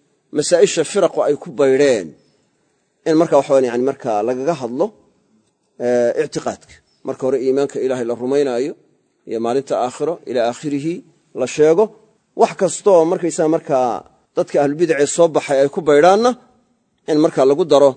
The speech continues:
yacni caqiidada lagu daro. Waa sababta culammada ahlu sunnuhu markay sheegayaan leeyihiin,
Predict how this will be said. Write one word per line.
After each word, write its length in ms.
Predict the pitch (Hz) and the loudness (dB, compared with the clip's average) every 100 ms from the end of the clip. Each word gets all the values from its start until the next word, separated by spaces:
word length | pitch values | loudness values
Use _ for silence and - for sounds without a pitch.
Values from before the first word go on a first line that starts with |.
| - _ _ _ - | -4 _ _ _ -2
yacni 260 | 156 143 143 | 2 4 2
caqiidada 400 | 151 160 160 123 | 0 0 2 0
lagu 160 | 107 | -2
daro. 180 | 101 - _ _ _ _ _ _ - | -12 -16 _ _ _ _ _ _ -6
Waa 100 | 214 | -2
sababta 380 | 185 254 285 247 208 | 0 4 2 2 0
culammada 320 | 214 254 220 | 2 2 4
ahlu 160 | 190 185 | 4 2
sunnuhu 320 | - 220 220 | 0 2 2
markay 240 | 220 202 | 2 0
sheegayaan 500 | 160 196 196 175 165 | 0 4 4 4 2
leeyihiin, 400 | 175 160 151 143 | 0 0 0 0